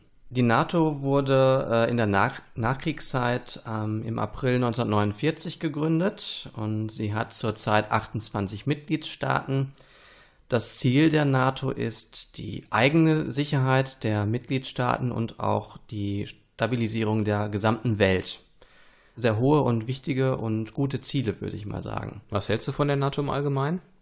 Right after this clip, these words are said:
Speaker 1: Ich halte sie genauso wie die Europäische Union durchaus für sehr wichtig. Erst einmal, weil sich die nato-Partner natürlich auch, ähm, innerhalb der nato verpflichten, sich nicht gegenseitig anzugreifen, sondern Verbündete zu sein.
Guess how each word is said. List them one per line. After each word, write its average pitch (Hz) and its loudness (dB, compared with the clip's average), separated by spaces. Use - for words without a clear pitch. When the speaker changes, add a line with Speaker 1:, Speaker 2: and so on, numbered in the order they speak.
Speaker 1:
Ich 131 -4
halte 147 6
sie 139 2
genauso 127 4
wie 131 0
die 120 -2
Europäische 120 0
Union 113 0
durchaus 123 0
für 117 -6
sehr 101 -4
wichtig. 180 -2
Erst - -2
einmal, 120 2
weil 113 4
sich 113 -4
die 120 -4
nato-Partner 113 0
natürlich 110 -2
auch, 110 0
ähm, 104 4
innerhalb 120 2
der 117 4
nato 117 0
verpflichten, 120 -4
sich 113 -4
nicht 110 -4
gegenseitig 110 2
anzugreifen, 151 2
sondern 107 2
Verbündete 123 2
zu 160 -2
sein. 143 2